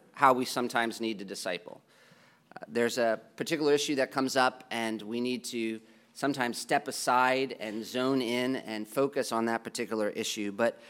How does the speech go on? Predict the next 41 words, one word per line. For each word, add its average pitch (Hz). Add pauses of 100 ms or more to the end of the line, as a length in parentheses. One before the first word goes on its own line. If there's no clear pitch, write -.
(160)
really, 165
that's 143
just -
part 139
of 131
the 120
overall 127
discipleship 113 (300)
process. - (520)
Another 135
way 131
to 117
say 131
it, -
'cause 117
we 120
have 123
a 117
lot 117
of 107
doctors, 117 (320)
discipleship 147
is 117
like 123
preventative 131
care, 113 (580)
uh, -
in 120
a 113
sense, 123
and 123
counseling 127
is 117
more 120
restorative. 113
It's 113
Galatians 117
six -
one, 107
someone's 110
stuck. -